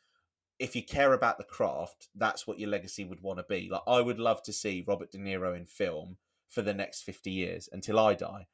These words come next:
I would love to see Al Pacino in film for the next fifty years, but it's not gonna happen. Like, that generation of talent is now lost.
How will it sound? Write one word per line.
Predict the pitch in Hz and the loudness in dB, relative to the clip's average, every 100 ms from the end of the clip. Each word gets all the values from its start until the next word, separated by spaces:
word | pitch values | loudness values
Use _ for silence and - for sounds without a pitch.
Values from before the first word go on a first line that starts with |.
| _ | _
I | - | 2
would | 110 107 | 2 4
love | 113 - | 2 2
to | 101 | -2
see | 110 | 2
Al | 101 95 | 2 2
Pacino | - 113 101 92 | -2 -4 -2 -4
in | 92 | -6
film | 104 92 | -6 -6
for | 92 | -8
the | |
next | 87 - | -12 -14
fifty | - 104 | -12 -6
years, | 92 - - | -6 -8 -8
but | 110 | -6
it's | 113 | -4
not | 135 - | -4 -2
gonna | 101 92 | -2 0
happen. | 110 - 78 87 - - _ | 0 -2 -8 -14 -18 -20 _
Like, | 117 104 | 4 6
that | 120 120 - | 4 2 4
generation | 123 113 113 107 104 | 4 6 6 4 -4
of | - | -6
talent | - 104 87 - | 2 2 2 -8
is | 92 | -4
now | 98 92 | -2 0
lost. | 104 104 85 - - | 2 0 0 -8 -14